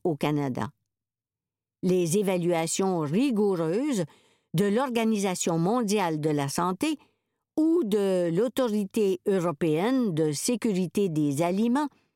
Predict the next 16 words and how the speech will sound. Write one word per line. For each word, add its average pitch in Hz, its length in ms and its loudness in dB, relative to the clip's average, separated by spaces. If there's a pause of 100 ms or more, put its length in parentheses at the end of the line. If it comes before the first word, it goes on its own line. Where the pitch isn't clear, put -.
(600)
établissent 311 840 0
de 175 240 0
manière 196 640 0
croissante 226 920 -2 (540)
de 220 180 2 (100)
nombreux 269 480 0
liens 180 380 0 (460)
entre 208 480 -2 (160)
exposition 202 840 0
chronique 220 540 0 (100)
aux 175 140 0
pesticides 254 840 -2 (640)
et 262 160 2
problèmes 247 840 0
de 240 180 0
santé. 151 500 -4